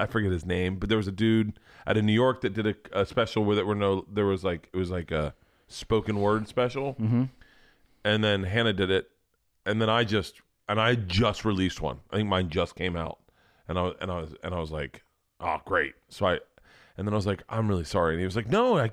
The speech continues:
Speaker 1: I understand why you said it." And, you know, I think my, and it, it was, it was cool. He was a-, actually really cool.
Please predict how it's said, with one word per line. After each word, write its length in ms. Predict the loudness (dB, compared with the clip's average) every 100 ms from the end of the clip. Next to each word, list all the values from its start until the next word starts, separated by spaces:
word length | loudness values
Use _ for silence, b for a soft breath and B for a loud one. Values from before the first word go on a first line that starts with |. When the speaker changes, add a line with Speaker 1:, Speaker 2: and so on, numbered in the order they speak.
| 0
Speaker 1:
I 140 | 0
understand 480 | 0 0 0 0 2
why 120 | 2
you 100 | 0
said 240 | 0 -4 -2
it." 180 | -4 -6
And, 200 | -12 -14 _ _
you 60 | -8
know, 240 | -6 -8 -14 b b
I 60 | -2
think 220 | 0 2
my, 320 | 2 2 2
and 180 | 2 2
it, 220 | 2 2
it 60 | 2
was, 160 | 2 0 0
it 40 |
was 140 | 0
cool. 400 | 2 2 4 4
He 100 | 4
was 120 | 4 4
a-, 60 | 4
actually 280 | 2 0 2
really 240 | 4 2 2
cool. 260 | 0 0